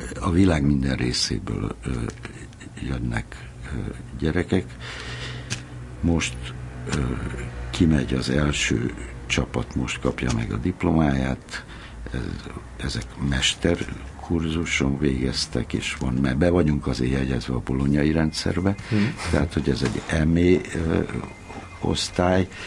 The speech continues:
Speaker 1: és van egy doktori, ö, csapatunk is,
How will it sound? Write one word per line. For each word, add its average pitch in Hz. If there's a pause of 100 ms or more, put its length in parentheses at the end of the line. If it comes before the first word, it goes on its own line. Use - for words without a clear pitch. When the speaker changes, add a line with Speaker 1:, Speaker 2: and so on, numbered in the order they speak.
(180)
Speaker 1:
és -
van 80
egy 67
doktori, 67 (160)
ö, - (640)
csapatunk 82
is, 104